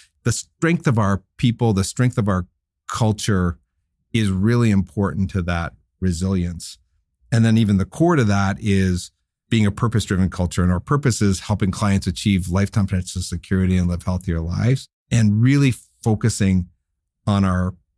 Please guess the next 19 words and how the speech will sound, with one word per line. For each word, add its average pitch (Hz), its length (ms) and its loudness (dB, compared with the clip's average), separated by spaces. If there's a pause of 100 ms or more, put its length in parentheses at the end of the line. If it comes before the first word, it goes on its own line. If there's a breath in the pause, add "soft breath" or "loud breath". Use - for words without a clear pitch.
(160)
purpose, 175 560 -2 (560)
it 107 240 -2
drives 101 360 0
some 92 180 2
of 85 100 2
that 85 260 -2 (200)
resilience. 92 720 0 (100)
And 110 260 2
so 107 320 2
having 143 400 0
a 110 140 2
strong 101 600 0 (120)
purpose, 110 520 -2 (480)
having 131 300 2
an 110 80 4
alignment 101 520 2
with 95 200 -6
what 95 200 -6
people 98 360 -2